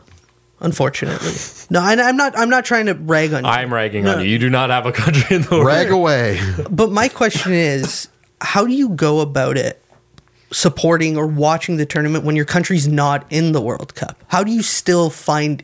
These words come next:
Speaker 1: interest in it?
Speaker 3: Okay, so w-, one, I, I've already mentioned that I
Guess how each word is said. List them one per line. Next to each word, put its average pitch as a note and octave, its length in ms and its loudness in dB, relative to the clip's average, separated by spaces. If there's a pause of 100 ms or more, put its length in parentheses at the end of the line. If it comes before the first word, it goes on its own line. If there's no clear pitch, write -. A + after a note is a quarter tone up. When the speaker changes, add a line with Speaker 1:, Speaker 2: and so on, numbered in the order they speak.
(100)
Speaker 1:
interest D#3+ 440 -2
in - 120 -8
it? - 400 -14 (560)
Speaker 3:
Okay, F3+ 180 4
so A#2+ 360 2
w-, B2+ 220 -2
one, D#3+ 560 0 (720)
I, A#2+ 220 0 (100)
I've A2 180 0
already A#2 200 2
mentioned G2+ 400 0
that F#2 180 2
I E2 60 -4